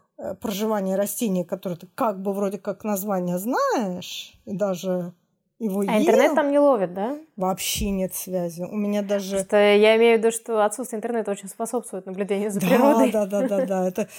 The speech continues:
Speaker 1: тоже был, э, большой плюс, когда я туда ехала и везла туда четырнадцатилетнюю дочь оторвать от,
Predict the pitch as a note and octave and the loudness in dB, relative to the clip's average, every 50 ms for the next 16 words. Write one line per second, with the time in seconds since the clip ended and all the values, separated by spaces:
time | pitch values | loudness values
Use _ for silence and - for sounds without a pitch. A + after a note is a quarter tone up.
0 | - - - - C#4+ B3+ C4+ B3+ G3+ G3+ A3+ A3 G#3+ G#3+ F#3+ - - G3 A3 A3 | -18 -8 -2 0 0 0 0 -2 0 2 2 2 4 2 0 0 0 0 2 2
1 | G#3+ G#3+ G#3+ G#3 G#3 G#3 G3+ G#3 _ _ _ _ _ - - - - _ _ - | 2 2 2 2 2 0 -2 -4 _ _ _ _ _ -20 -20 -20 -20 _ _ -6
2 | G3+ A#3+ A3+ A#3+ A#3 - A#3+ G#3+ - - C4 D#4 G4+ G4 - D4 A3+ G3+ G3 F#3+ | -4 -2 -2 -2 0 -2 -2 -2 -2 -2 0 0 0 0 0 -2 0 0 -2 -2
3 | - G#3 F#3+ G3+ F#3+ G#3 A3+ C#4+ F#4 F4+ - D4 A3 G3+ G3+ G3+ G3 F#3+ - - | -4 -4 -2 0 0 0 0 0 -2 -2 -2 -2 0 0 2 2 0 0 -2 -4
4 | - G3+ G3+ G3 F#3 F#3 G#3 G3+ G3+ G#3+ G3+ F#3+ F#3+ G3 F#3+ F#3+ G3 F#3 - - | -6 -6 -4 -4 -4 -4 -4 -2 -2 -2 -2 -2 -4 -6 -4 -4 -4 -4 -4 -10
5 | - - - G3 G3 F3+ - - - - G#3 G3+ F#3+ F#3+ F#3+ - G3 F#3+ F#3+ F#3+ | -14 -12 -8 -8 -8 -8 -8 -8 -6 -4 -4 -2 -4 -4 -6 -8 -8 -6 -4 -4
6 | F#3+ F#3 F3+ A3 C#4 D#4 D4+ - - G3+ F#3 - G3 F#3 F#3 F#3+ G#3+ A#3 A3+ - | -4 -4 -2 -2 -2 -2 -4 -6 -8 -8 -6 -6 -4 -2 -2 -2 -2 -2 -4 -6
7 | - - - - - F#3 F#3+ | -10 -12 -10 -10 -12 -10 -8